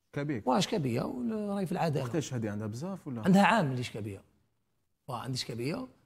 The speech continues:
Speaker 2: وراهي في العدالة، رحت للآخر، سمعت. قلت لهم: "أنا هذه"، قلت لهم: "هذه شخصية راني ن-، وماشي صدر دينا ال-، دينا ش-، حميد"، ومن بعد قعدنا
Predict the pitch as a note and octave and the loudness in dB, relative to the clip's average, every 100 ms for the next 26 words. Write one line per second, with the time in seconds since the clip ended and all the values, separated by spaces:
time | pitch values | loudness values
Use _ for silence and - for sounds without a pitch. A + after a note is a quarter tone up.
0 | _ A3+ C#4 G#3+ B3 A#3+ C#3+ A#2+ C#3+ C3 | _ 0 2 4 4 4 4 4 4 4
1 | B2+ A#2 G#2+ A#2+ D3 - - - _ _ | -2 -2 -2 -4 -6 -8 -12 -18 _ _
2 | A#4+ A#4 G#3+ B2 A2 A2 A2 A2 G#2 - | -8 -4 0 2 0 0 -2 -2 -6 -10
3 | _ _ _ E3 C#3+ C3 A2+ A2 A2+ A2 | _ _ _ -2 2 2 0 0 -2 0
4 | G#2 A2 - G#2+ A#2+ E3+ F3 F3 E3 E3 | -2 0 -2 0 0 2 2 0 0 -4
5 | - - - B2 - G#3+ E3+ D3 C#3 C3 | -6 -18 -4 0 4 6 8 6 2 2
6 | C3 - _ - - C3 F3 D#3+ C#3 C#3 | 0 -6 _ -20 2 10 12 12 10 8
7 | C3+ C#3+ C#3 B2+ C#3+ G3 C#4+ B3 A3+ G3+ | 6 6 4 2 8 10 10 10 10 10
8 | G3+ A3+ A3+ | 8 8 8